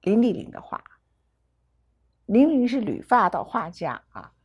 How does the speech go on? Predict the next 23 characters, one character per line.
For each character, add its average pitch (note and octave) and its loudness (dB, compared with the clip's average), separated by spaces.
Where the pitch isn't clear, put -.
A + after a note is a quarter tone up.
中 G3+ -2
生 G#3+ -6
代 G#3+ -8
的。 - -20
然 C4 0
后 D#4+ 4
他 D4+ 2
挑 D#4+ 6
的 C4+ 4
呢， A3 0
是 - -6
在 A#3 4
一 G#3 0
个 A3 -2
豪 G#3 4
宅 G3+ 2
里 F#3+ -2
头 B2+ -8
却 - -6
没 A3 -4
有 E3+ -6
框 G3 -10
的。 - -14